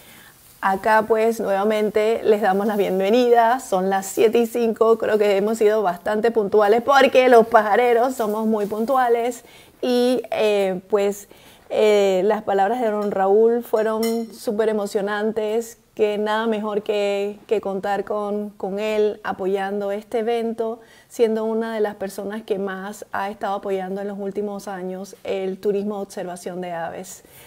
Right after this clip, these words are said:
A ver, Jan, cuéntanos algo. ¿Qué tienes que decirnos hoy de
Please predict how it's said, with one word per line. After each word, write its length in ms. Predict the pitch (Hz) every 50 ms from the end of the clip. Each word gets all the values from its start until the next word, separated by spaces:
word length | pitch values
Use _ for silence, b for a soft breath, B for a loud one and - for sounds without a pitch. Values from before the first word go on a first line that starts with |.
| B B B B
A 120 | B 247 247
ver, 200 | 247 233 208 202
Jan, 300 | 208 175 165 165 175 - - - -
cuéntanos 480 | 262 277 277 262 269 254 240 240 240
algo. 400 | 240 214 190 180 170 170 175 180 - -
¿Qué 120 | 285 277
tienes 280 | 277 285 277 277 294 -
que 120 | - 214
decirnos 460 | 220 220 226 233 214 196 208 214 226 240
hoy 200 | 220 214 214 190
de 140 | 185 180